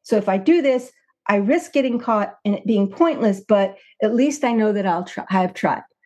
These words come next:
So we have to give her the tools to ra-, the, the wiggle room to rationalize the decision.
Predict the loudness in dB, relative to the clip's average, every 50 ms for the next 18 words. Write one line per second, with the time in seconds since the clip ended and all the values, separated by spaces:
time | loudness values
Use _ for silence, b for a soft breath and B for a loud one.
0 | b b b b 0 2 2 4 4 2 0 -2 -4 -2 -2 -2 -2 -2 -4 -2
1 | 0 0 0 2 2 0 0 0 -2 -2 -2 -2 -6 -8 -2 0 0 2 2 2
2 | 0 -2 -4 -4 -2 0 0 0 -2 0 0 0 0 2 2 0 0 2 2 2
3 | 2 2 2 2 0 0 -2 -2 -2 -2 -2 -2 -2 0 0 0 0 -2 -4 -6
4 | -6 -4 -2 0 0 0 0 -2 -2 -4 -4 -4 -6 -8 -8 -4 -4 -4 -2 0
5 | -2 -2 -2 -4 -8 -12 -14